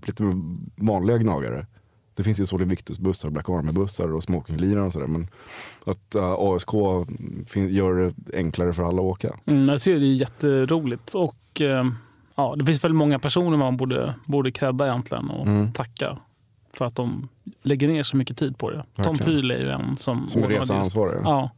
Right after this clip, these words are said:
Speaker 2: Vilket jobb han har gjort. Det är
Speaker 1: Mm.
Speaker 2: ju,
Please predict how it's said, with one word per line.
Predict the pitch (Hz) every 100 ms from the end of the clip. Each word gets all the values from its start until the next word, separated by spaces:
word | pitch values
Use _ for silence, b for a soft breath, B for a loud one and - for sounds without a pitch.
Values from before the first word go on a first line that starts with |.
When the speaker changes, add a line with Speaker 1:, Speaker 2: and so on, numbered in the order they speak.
| _ _ b b b b b b _
Speaker 2:
Vilket | 135 139
jobb | 151 156 131
han | 123 113
har | 110
gjort. | - - - - _
Det | 104
är |
Speaker 1:
Mm. | 104 135
Speaker 2:
ju, | 135